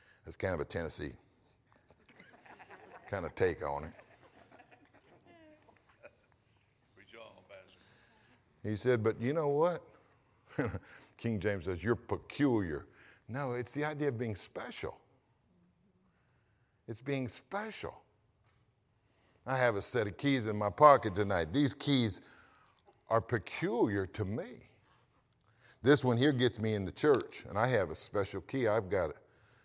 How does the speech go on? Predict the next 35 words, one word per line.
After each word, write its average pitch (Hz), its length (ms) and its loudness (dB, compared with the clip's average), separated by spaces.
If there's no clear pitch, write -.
uh, 71 440 -4
I - 600 -20
don't 67 200 -10
know 64 140 -10
what, 62 180 -10
it's 92 140 -6
a 98 80 -4
double 90 500 0
A. 85 120 -2
Double 101 300 2
A 113 100 4
means 87 300 -6
it 82 80 -4
opens 85 360 -6
every 80 260 -6
lock 85 340 -6
in 87 80 -14
the 78 80 -14
church. 78 340 -10
There's 82 180 -12
no 95 180 -4
room 104 260 -4
in 104 80 -6
this 101 160 -6
building 78 480 -8
that 69 120 -14
I 82 120 -6
can't 82 280 -14
get 80 140 -8
into 73 300 -12
with 69 120 -12
that 65 120 -10
key 73 160 -14
right 67 280 -12
there. - 200 -20